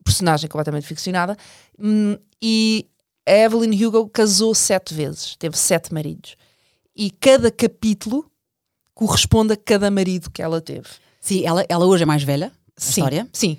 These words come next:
Speaker 1: exatamente.
Speaker 2: E ela contrata uma jornalista para lhe contar a história da vida. E a
Speaker 1: Uhum.
Speaker 2: jornalista, nem nós sabemos porquê que
Speaker 1: Porquê?
Speaker 2: foi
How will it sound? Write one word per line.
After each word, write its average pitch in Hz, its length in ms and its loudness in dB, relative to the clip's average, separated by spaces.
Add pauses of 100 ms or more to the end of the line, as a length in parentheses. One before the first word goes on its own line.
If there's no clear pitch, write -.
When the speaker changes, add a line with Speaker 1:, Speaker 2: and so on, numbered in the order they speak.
Speaker 1:
exatamente. 175 380 -2
Speaker 2:
E 160 100 -6
ela 156 140 2
contrata 170 340 0
uma 156 140 4
jornalista 165 680 0
para 202 160 0
lhe 190 60 -4
contar 196 360 0
a 196 40 0
história 196 300 -2
da 202 100 0
vida. 202 460 -2
E 160 80 -6
a - 20 0
Speaker 1:
Uhum. 185 60 2
Speaker 2:
jornalista, 208 440 0
nem 170 160 4
nós 170 340 2
sabemos 180 580 -4 (140)
porquê 214 300 -4
que 226 60 0
Speaker 1:
Porquê? 208 220 0
Speaker 2:
foi 220 160 2